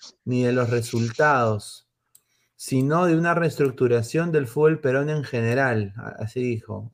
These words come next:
Oye, creo que, eh, Ferrari no se está llevando con, con Lozano, ¿no? Porque prácticamente acá, acá dice de que Gareca no ha renovado porque,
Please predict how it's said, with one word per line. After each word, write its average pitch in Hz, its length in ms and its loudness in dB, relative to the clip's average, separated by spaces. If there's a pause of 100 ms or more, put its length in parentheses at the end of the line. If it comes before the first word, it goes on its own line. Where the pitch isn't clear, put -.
Oye, 185 380 6
creo 220 200 6
que, 214 180 6
eh, 127 600 4
Ferrari 170 300 2
no 214 120 4
se 196 80 0
está 196 160 0
llevando 190 400 4
con, 139 260 0
con 110 200 -2
Lozano, 123 500 2
¿no? 160 280 0
Porque 104 760 0 (640)
prácticamente 185 460 2
acá, 175 300 0
acá 170 200 0
dice 196 300 2
de 127 160 2
que 113 220 2
Gareca 170 380 0
no 175 80 -2
ha - 20 0
renovado 165 560 0
porque, 113 480 -4